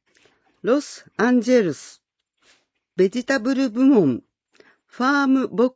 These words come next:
クスカフェ。ベジタブル部門。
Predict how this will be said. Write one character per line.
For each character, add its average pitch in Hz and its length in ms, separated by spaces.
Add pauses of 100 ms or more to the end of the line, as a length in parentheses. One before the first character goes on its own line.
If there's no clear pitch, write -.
ク - 100
ス - 180
カ 254 240
フ - 140
ェ。 123 140 (2500)
ベ 196 100
ジ 240 160
タ 269 160
ブ 262 140
ル 269 120
部 226 140
門。 190 380